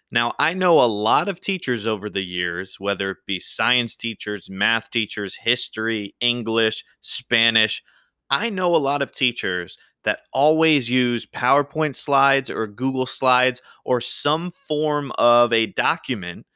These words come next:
that they expect their students to take notes on. And a lot of those teachers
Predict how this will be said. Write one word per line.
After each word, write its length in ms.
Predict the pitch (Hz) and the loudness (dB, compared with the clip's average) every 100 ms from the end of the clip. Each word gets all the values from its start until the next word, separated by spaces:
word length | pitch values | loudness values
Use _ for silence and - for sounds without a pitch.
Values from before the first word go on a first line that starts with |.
| _ _ _ _ | _ _ _ _
that 280 | 127 120 - | -2 -2 0
they 160 | 135 | 0
expect 400 | 135 - 143 - | 0 -2 -4 -4
their 120 | 127 113 | -4 -4
students 440 | - 131 131 - | -4 -6 -6 -8
to 80 | - | -8
take 280 | - 117 107 | -2 -2 -2
notes 440 | 107 127 131 - | -4 -4 -4 -6
on. 300 | 87 90 92 _ _ _ _ _ _ _ - | -6 -8 -18 _ _ _ _ _ _ _ -2
And 220 | 147 147 | 0 2
a 60 | 127 | 2
lot 380 | 127 175 208 | 2 0 0
of 160 | 233 139 | -2 0
those 220 | 127 117 | 0 0
teachers 680 | - 120 110 113 104 104 | -4 -6 -4 -4 -2 -4